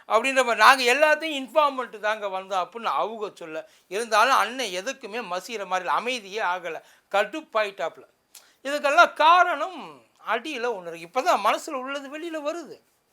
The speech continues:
அவர் என்ன சொல்லிவிட்டாரு, அதாவது இங்க இருக்கிறவங்கெல்லாம் வந்து பொய் சொல்றாங்க, இல்ல இங்க இருக்கிறவங்கெல்லாம் வந்து மக்களை வந்து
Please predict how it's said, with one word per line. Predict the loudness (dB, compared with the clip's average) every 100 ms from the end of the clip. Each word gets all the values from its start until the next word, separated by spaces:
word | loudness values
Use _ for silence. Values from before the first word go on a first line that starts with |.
| _ _ _ _ 4
அவர் | 4 4 0
என்ன | -4
சொல்லிவிட்டாரு, | -6 -6 -6 -4 -2 -2 -2 -4 -6 -16
அதாவது | -2 0 0
இங்க | 0 4
இருக்கிறவங்கெல்லாம் | 4 4 4 4 4 0 2 2
வந்து | 0 -6
பொய் | -6 -4 -4
சொல்றாங்க, | -6 -2 0 0 0
இல்ல | 0 -2
இங்க | -4 -2 -2
இருக்கிறவங்கெல்லாம் | 0 -2 -2 0 -2 -2
வந்து | -4
மக்களை | -4 -4 -2 -4
வந்து | -4 -6